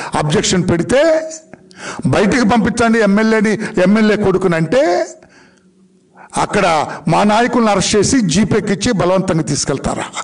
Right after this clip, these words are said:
ఇదేం పోలీసు రాజ్యమా? చట్టం ఉండదా? అలా పోలీసు అధికారులు సస్పెండ్ చేయొద్దండి.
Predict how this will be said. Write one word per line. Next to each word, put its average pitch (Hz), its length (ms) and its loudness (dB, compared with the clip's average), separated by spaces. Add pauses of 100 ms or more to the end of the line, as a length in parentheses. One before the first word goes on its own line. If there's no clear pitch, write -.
(1040)
ఇదేం 180 220 2
పోలీసు 202 380 2
రాజ్యమా? 214 480 2 (1080)
చట్టం 208 580 -2
ఉండదా? 277 460 2 (720)
అలా 185 160 2
పోలీసు 247 400 2
అధికారులు 269 340 0
సస్పెండ్ 269 460 0
చేయొద్దండి. 269 440 2